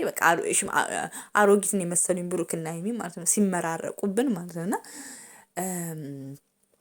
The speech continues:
እ፣ በጣም ደስ ብሎኛል ማለት በቃ ስላየኋችሁ በጣም ደስ ብሎኛል። አ፣ በቃ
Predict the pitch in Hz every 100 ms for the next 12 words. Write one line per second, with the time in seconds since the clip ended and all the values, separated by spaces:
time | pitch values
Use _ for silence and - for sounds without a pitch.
0 | _ - - - 170 160 208 254 214 -
1 | - 175 147 143 147 151 247 - - 143
2 | - 214 170 151 147 151 240 214 147 147
3 | 156 - 147 147 143 - 143 139 147 156
4 | -